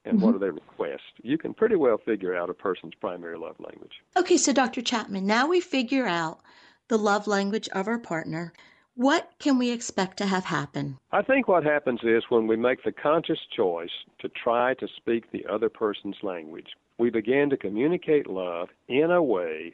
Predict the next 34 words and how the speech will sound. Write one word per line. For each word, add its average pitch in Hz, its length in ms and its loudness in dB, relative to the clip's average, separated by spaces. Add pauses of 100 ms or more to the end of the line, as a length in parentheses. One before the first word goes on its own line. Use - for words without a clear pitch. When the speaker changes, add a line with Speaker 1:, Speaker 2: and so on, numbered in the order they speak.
Speaker 1:
that 85 240 -10
touches 120 440 -2
them 104 260 -2
emotionally. 98 880 -6 (220)
And 107 180 -2
their 139 220 4
emotional 135 640 0
love 127 280 4
tank 80 300 -10 (180)
begins 98 420 -6 (100)
to - 80 -12 (100)
fill 101 220 -2
up. 80 260 -2 (160)
They 104 120 -2
begin 104 360 -4
to 98 80 -10
genuinely 113 640 -4
feel 110 200 0
loved 117 300 -4
by 87 120 -12
you. 80 280 -18 (160)
And 107 300 -2
over 123 320 2
a 156 40 0
period 170 280 2
of 160 100 -6
time, 131 480 -2 (100)
their 120 140 2
behavior 147 480 0
begins 123 440 -2
to 117 60 -10
change, 113 520 -6
typically, - 500 -4 (320)
because 110 400 0